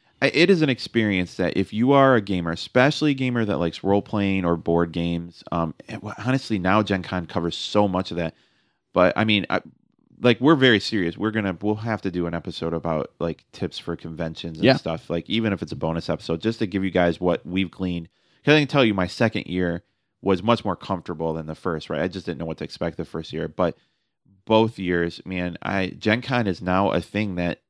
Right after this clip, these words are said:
Speaker 1: is, like, it, it's gonna take some pretty massive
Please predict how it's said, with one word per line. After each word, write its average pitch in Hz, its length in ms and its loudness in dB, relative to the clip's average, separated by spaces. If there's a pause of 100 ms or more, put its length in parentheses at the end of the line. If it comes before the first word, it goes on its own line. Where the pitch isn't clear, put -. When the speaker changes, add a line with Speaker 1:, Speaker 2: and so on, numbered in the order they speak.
(200)
Speaker 1:
is, 92 260 -2
like, 85 300 0
it, 85 180 0
it's 95 160 0
gonna 107 200 -2
take - 260 0
some 92 220 -4
pretty 98 320 -2
massive 90 680 0